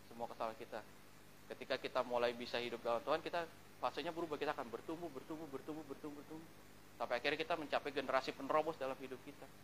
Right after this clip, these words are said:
Jadi yang ketiga itu seringkali kita, yang terakhir yang seringkali kita itu percaya sama musuh, lebih percaya sama musuh dibanding sama kekuatan Tuhan dalam hidup kita. Ya.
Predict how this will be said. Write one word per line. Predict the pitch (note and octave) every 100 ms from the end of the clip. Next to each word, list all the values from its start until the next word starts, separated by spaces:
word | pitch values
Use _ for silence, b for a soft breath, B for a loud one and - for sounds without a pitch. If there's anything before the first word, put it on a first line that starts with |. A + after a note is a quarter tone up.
| - - - - - - - - - - - - - - - -
Jadi | C3+ D#3
yang | D3+
ketiga | D#3 D3+ D3+
itu | F3
seringkali | F3 D#3+ D3 D3 F3
kita, | D3+ E3+ F#3+ - - - - - - - - - -
yang | C3
terakhir | B2+ C3+ D#3+
yang | D3+
seringkali | C#3+ C3 C3 C3+ D3
kita | D3 C3+
itu | C3 E3+ F3+ - - - - - - - - - - -
percaya | C3 - E3+ F3 D3+
sama | C3+ B2+ B2 A#2+ - - -
musuh, | C#3+ - A#2
lebih | A#2 A#2+
percaya | - - D3
sama | C#3+ B2
musuh | A#2+ A#2+ D3+
dibanding | B2 A#2 B2+
sama | - G#2+
kekuatan | - A#2 A#2 A2+ A2 G#2+
Tuhan | B2+ G#2+ G2 - - -
dalam | G2 G2+
hidup | G2+ G2
kita. | G2+ - F#2 - - - - - - - -
Ya. | B2+